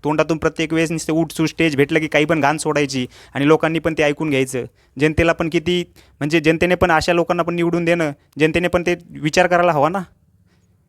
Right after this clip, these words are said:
जनता पण ह्या गोष्टीचा विचार करत नाही आहे. खूप शोकांतिका आहे या महाराष्ट्राची. फुले शाहू आंबेडकर आणि शिवाजी महाराजांसारखा लो-, नेत्यांच्या आणि एका राजांच्या हातामधून गेलेला हा महाराष्ट्र, त्यामध्ये असले नेते निर्माण होणं आणि त्यामध्ये त्यांनी असली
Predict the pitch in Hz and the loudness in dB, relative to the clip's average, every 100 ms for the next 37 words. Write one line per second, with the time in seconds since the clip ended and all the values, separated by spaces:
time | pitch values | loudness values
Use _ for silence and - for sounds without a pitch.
0 | _ 143 151 170 170 170 170 175 170 156 | _ -2 0 0 0 0 -2 -2 0 0
1 | 151 165 156 165 151 143 123 117 _ - | 0 0 0 -2 0 -2 -4 -8 _ -6
2 | 170 - 160 170 165 165 160 156 147 135 | -2 -2 0 0 0 0 -2 0 0 0
3 | - 127 123 117 - 151 160 165 156 151 | -6 -8 -6 -8 -4 0 0 2 2 2
4 | 151 160 151 156 131 - - - 139 156 | 2 0 2 2 0 -6 -20 -6 -2 -2
5 | 139 - 147 160 165 151 151 160 151 160 | -4 -2 2 2 0 -2 -2 -4 -4 -6
6 | 151 156 160 - _ - _ _ _ 131 | -2 -2 -2 -8 _ -20 _ _ _ -2
7 | 139 131 127 135 151 165 160 165 147 131 | 2 4 2 2 0 0 -2 0 2 2
8 | 156 147 135 131 127 131 131 139 156 135 | 0 -4 -6 -10 -8 -2 0 2 2 2
9 | 127 139 160 170 151 143 165 160 165 160 | 0 0 0 -2 -6 -4 -4 -4 -2 0
10 | 160 147 156 147 139 - 120 - 147 160 | 0 0 0 -2 -2 -4 -6 -4 -4 0
11 | 151 139 - 160 160 - - - - - | 0 0 -2 -6 -6 -16 -20 -16 -14 -6
12 | 123 151 170 165 160 156 156 156 127 135 | -2 0 2 0 0 0 0 0 -2 -2
13 | 147 147 156 151 151 151 156 | -2 -2 -2 -2 -2 -2 -4